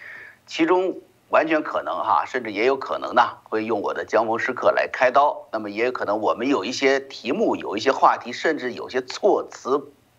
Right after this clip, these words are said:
不符合他们标准的，恐怕都要把我们的这个节目拿下来了。这个，这个事儿，方伟，你要不要先给大家说一说这个突发情况？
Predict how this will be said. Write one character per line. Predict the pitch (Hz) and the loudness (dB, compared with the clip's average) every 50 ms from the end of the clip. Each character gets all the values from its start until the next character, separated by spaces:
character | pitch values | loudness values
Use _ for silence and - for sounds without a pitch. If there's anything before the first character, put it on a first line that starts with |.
| _ _ - | _ _ -10
不 | 220 202 | -10 -10
符 | - - - 170 | -8 -4 -2 2
合 | 185 180 | 2 4
他 | - 147 151 | 4 4 4
们 | 151 147 151 | 2 2 2
标 | 151 147 147 143 | 4 2 2 2
准 | 120 90 82 82 | 0 -8 -8 -4
的， | 95 101 - - - - - - | -4 -4 -4 -6 -18 -20 -18 -12
恐 | - 107 | -10 -4
怕 | 104 113 | -4 -2
都 | 110 110 | 0 0
要 | 98 | 2
把 | 104 101 107 | 4 2 2
我 | 101 82 73 | 2 -2 -6
们 | - - | -8 -8
的 | 90 95 | -12 -10
这 | - 82 76 | -10 -10 -10
个 | 71 65 53 50 50 50 50 - - - | -8 -6 -4 -4 -4 -4 -6 -8 -12 -10
节 | - 110 104 | -4 -4 -2
目 | 107 135 139 | -2 0 2
拿 | 65 58 92 107 | 2 2 2 2
下 | 110 98 | 0 0
来 | 78 67 60 53 | 0 0 0 0
了。 | 50 - - - - - - - - - - | -4 -6 -6 -10 -18 -18 -16 -16 -14 -6 -2
这 | 120 110 | -2 0
个， | 104 101 95 87 80 80 80 78 71 - - | 2 4 4 4 2 2 0 0 -2 -2 2
这 | - 233 | 4 4
个 | 202 | 4
事 | - - 151 | 6 2 0
儿， | |
方 | - - 208 202 | 4 4 4 4
伟， | 170 123 104 | 4 0 -4
你 | 107 131 | -2 2
要 | 160 165 147 | 4 4 4
不 | 135 | 4
要 | - | 0
先 | - 180 175 143 | 0 -2 -2 -2
给 | 110 | 0
大 | - 117 120 | 0 0 0
家 | 117 127 | 0 -4
说 | 127 - - 170 165 | -6 -2 -2 0 0
一 | 135 | 0
说 | 123 110 | 0 -2
这 | - 95 | -4 -4
个 | 87 90 | -10 -10
突 | - - 110 | -10 -8 0
发 | 104 107 101 | 2 2 2
情 | - - - - | 2 -4 -14 -14
况？ | - - 95 - 55 | -6 -2 -2 -2 -2